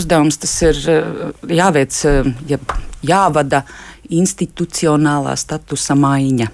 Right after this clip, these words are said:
Jo šobrīd Latvijas institūts ir pāraudzības, eh, iestāde, kas ir, eh, ārlietu ministrija, ministra pāraudzībā un līdz ar to arī ārlietu ministrijas, eh,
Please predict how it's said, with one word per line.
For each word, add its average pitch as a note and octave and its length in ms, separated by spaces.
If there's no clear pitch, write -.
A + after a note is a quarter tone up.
Jo D#3+ 100
šobrīd D#3 440
Latvijas D3+ 360
institūts D3+ 440
ir - 60
pāraudzības, C3 680
eh, C3+ 280
iestāde, F3 600
kas - 280
ir, C3+ 140
eh, B2+ 300
ārlietu B2 340
ministrija, C3 500
ministra D3 680
pāraudzībā F#3+ 680
un C#3 100
līdz C#3 180
ar B2 60
to - 140
arī C3 220
ārlietu B2+ 340
ministrijas, C#3 760
eh, E3 80